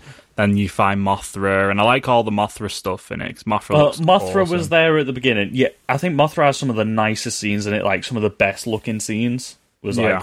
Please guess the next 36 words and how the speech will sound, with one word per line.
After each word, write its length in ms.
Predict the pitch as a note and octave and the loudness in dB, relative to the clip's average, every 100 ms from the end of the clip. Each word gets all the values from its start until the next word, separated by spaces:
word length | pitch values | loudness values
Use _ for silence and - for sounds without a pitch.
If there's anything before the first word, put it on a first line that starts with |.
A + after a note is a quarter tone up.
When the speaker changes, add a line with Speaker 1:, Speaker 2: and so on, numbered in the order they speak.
| - | -2
Speaker 2:
all 160 | G2+ | -2
the 80 | G2+ | -2
Mothra 400 | F#2+ G2+ - A2+ | -2 -4 -4 -6
stuff. 340 | - B2 B2 _ _ _ _ - | 0 0 0 _ _ _ _ 0
Um, 500 | G#2 G#2 G2+ G2 G2 _ _ _ _ _ _ _ _ | 4 4 4 2 -2 _ _ _ _ _ _ _ _
I 80 | A#2+ | 0
liked 460 | C3 D#3 - - - - | 4 4 2 -12 -12 -2
the 60 | |
music 460 | C3 B2 B2 A#2+ A#2 | 2 4 4 2 2
in 80 | B2 | 0
the 80 | A2 | 0
film. 240 | A2+ G#2 | 0 2
The, 260 | G2+ - A#2+ | 0 -2 0
uh, 160 | C#3+ | 2
the 100 | A#2+ | 2
music 320 | A#2 A2+ A2 A2+ | 0 0 -2 -4
in 80 | |
the 40 | G#2+ | -2
film 180 | A2 G2 | -2 -2
was 100 | F#2+ | 0
great, 260 | G#2+ G2 | 2 2
and 220 | G2 G2 F#2+ | 0 -4 -2
the 80 | |
way 160 | G2 G2 | 0 0
they 80 | G2 | 0
brought 260 | - G2 | 0 0
back 220 | G2+ G2 G#2+ | 0 -2 -2
all 100 | G2+ | 2
the 120 | G2 | 2
original 340 | F#2+ G#2 G2 | 0 -2 -6
films 380 | - G#2 F#2+ G2 | -4 -2 -2 -4
from 180 | - G2 | -6 -2
the 120 | G2 | -2
original 300 | F#2+ F#2+ G#2 | -2 -4 -6
Japanese 500 | G2 G2 G#2+ G2 F#2+ | -6 -8 -6 -8 -6
films, 540 | G#2 F#2+ F#2+ F#2 - | -6 -6 -8 -12 -16